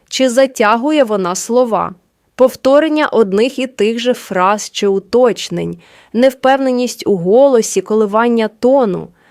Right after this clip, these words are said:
звуки, які людина робить, коли намагається подумати або ухилитися від відповіді. «М, а, ну».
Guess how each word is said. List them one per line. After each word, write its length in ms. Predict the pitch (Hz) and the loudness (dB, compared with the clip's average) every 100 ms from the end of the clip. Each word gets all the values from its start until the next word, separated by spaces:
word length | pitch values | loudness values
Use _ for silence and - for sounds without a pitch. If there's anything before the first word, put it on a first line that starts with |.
| _ | _
звуки, 540 | 190 175 185 262 254 226 | -8 -6 -2 -2 0 0
які 320 | 202 196 220 | 0 -2 -2
людина 440 | 196 180 208 180 | 0 0 0 0
робить, 400 | 185 262 240 214 | 2 2 2 -2
коли 220 | - 214 | -2 0
намагається 640 | 226 220 214 226 226 214 185 | 0 -2 -2 0 -2 -4 -6
подумати 920 | 196 185 180 254 285 233 - 170 175 - - | -4 -2 0 0 0 -2 -2 -4 -4 -20 -6
або 340 | 208 208 277 | -4 0 0
ухилитися 840 | 254 254 - 233 254 269 254 - 226 | 0 -2 2 2 2 0 -4 0 0
від 180 | 240 220 | -2 -2
відповіді. 880 | 277 302 - 190 180 165 160 160 160 _ _ - | 0 -2 -2 -2 -2 -4 -6 -6 -10 _ _ -4
«М, 580 | 240 302 311 285 208 185 175 | -2 0 0 0 -2 -4 -4
а, 360 | 202 262 226 - - | 0 0 0 -6 -4
ну». 380 | 196 302 392 | 0 2 0